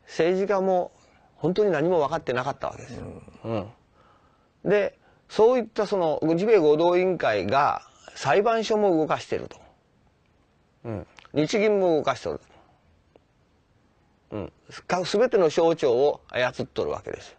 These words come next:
Speaker 1: で、えー、政治家はそのことを知らない。だから、国会も含めて地方議会まで、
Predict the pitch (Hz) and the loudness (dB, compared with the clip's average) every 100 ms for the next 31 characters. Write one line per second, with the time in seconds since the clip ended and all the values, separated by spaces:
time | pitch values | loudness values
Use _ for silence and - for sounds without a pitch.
0 | _ _ _ _ _ _ _ _ 147 202 | _ _ _ _ _ _ _ _ 0 0
1 | - - _ _ - - - _ _ _ | 0 -6 _ _ -20 -20 -20 _ _ _
2 | _ - 127 120 113 90 - - - - | _ -6 -4 -2 -4 -6 -8 -12 -2 2
3 | 247 240 226 220 220 202 202 226 220 - | 4 2 0 0 2 4 4 4 2 -2
4 | - - - - 185 214 214 233 247 156 | -14 -20 -20 -4 0 2 4 4 6 4
5 | 104 139 120 120 107 104 - _ _ - | 2 0 0 0 -2 -6 -12 _ _ -20
6 | _ _ _ _ _ _ _ _ _ _ | _ _ _ _ _ _ _ _ _ _
7 | _ _ _ _ _ _ 156 170 131 117 | _ _ _ _ _ _ 0 2 2 0
8 | 87 _ - _ _ _ 180 185 - 185 | -4 _ -20 _ _ _ -2 -2 2 4
9 | 208 202 175 - 185 123 120 156 180 190 | 6 4 0 0 0 0 -2 2 4 4
10 | 185 156 110 117 117 98 - | 4 2 2 0 -2 -2 -4